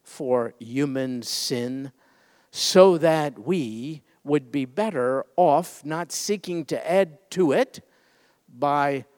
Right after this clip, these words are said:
punishing ourselves? It's a disgraceful, disrespectful way of saying to the sin substitute, "You didn't suffer enough for me. I have to add to it in various ways."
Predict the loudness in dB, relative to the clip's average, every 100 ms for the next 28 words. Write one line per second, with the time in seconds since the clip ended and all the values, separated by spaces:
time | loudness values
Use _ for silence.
0 | _ _ -8 2 2 2 -2 -2 -2 0
1 | 0 -2 -4 -2 0 2 0 -4 -12 -16
2 | -20 -20 _ _ _ _ -12 -10 -10 -8
3 | -8 -8 2 6 6 4 0 2 4 2
4 | 2 -8 -12 -8 -6 -6 -2 -2 0 -2
5 | 2 4 4 2 0 2 4 2 -2 -12
6 | -20 _ _ -8 -4 -2 0 2 2 2
7 | 2 2 0 -8 -8 0 0 0 -2 -6
8 | -6 -6 -6 -4 0 0 0 -2 2 2
9 | 2 -2 2 2 4 2 2 0 4 6
10 | 6 4 4 4 0 0 6 6 6 2
11 | 0 2 2 2 0